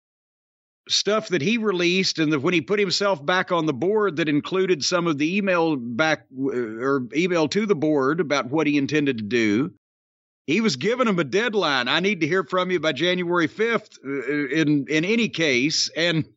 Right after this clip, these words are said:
apparently either he heard back from him not what he wanted to hear, or he didn't hear back, and on January sixth, boom. He's been pressing this. And if Stephanie had known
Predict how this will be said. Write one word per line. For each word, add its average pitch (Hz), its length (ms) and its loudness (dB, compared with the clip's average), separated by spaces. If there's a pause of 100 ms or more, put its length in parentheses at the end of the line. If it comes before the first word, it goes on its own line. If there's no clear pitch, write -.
(960)
apparently 220 440 0
either 220 220 2
he 185 120 2
heard 202 240 0
back 214 240 0
from 190 240 0
him 175 120 -4
not 190 200 0
what 180 160 2
he 170 40 2
wanted 190 300 0
to 160 80 0
hear, 180 220 0
or 190 40 2
he 170 60 2
didn't 170 220 0
hear 175 140 2
back, 208 340 0
and 170 80 0
on 156 140 2
January 170 480 0
sixth, 214 360 -2
boom. 135 560 -2 (380)
He's 233 300 0
been 214 220 2
pressing 180 640 0
this. - 540 -4 (1120)
And 190 160 2
if 185 160 0
Stephanie 156 920 0
had 143 240 0
known 160 760 2